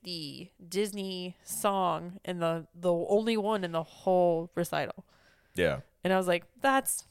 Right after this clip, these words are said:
Speaker 1: that's funny that <laughs> she got it <laughs> in her class."
Speaker 2: Yeah.
Speaker 1: So it's adorable. I'm excited.
Speaker 2: The only thing about recitals I, I never understand is you have to watch all, like, you have to say the whole thing, right?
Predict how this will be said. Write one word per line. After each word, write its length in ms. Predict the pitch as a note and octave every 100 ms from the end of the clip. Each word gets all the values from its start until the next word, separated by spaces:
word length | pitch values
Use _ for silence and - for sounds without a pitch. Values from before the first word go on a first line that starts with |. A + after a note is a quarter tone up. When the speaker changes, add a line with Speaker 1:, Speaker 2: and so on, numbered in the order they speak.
| _
Speaker 1:
that's 220 | A3+ A3
funny 320 | - F3+ F3 E3+
that 240 | E3 F3
<laughs> 0 |
she 320 | - - G#3+
got 260 | F3 F#3+ F#3
it 220 | E3+ - - - - - -
<laughs> 400 | C4 A3+ C4 F#3 - - - - G3
in 80 |
her 120 | F#3 F3+
class." 420 | F3+ E3+ E3+ -
Speaker 2:
Yeah. 180 | D#3 D#3+
Speaker 1:
So 20 | - - - -
it's 140 | F#3+
adorable. 360 | C#3 F2+ - -
I'm 140 | C2+
excited. 280 | C3 - -
Speaker 2:
The 60 | B2+
only 100 | E3+
thing 80 | A#3+
about 280 | E3 G#2+ F#2
recitals 420 | F#2 F2 E2+ E2+
I, 60 | E2 -
I 60 | D#2+
never 220 | E2 E2+
understand 440 | D2+ C#2 D2 D2+
is 160 | D#2 D#2
you 80 | F#2
have 160 | G#2
to 100 | -
watch 300 | E2 D#2+ D2+ - _ -
all, 320 | D2+ D#2 D#2
like, 120 | D2 E2+
you 40 |
have 60 | G2+
to 60 |
say 160 | - F2
the 160 | E2 C#2+
whole 200 | D#2+ D2
thing, 300 | - D#2+ -
right? 300 | - C#2+ F2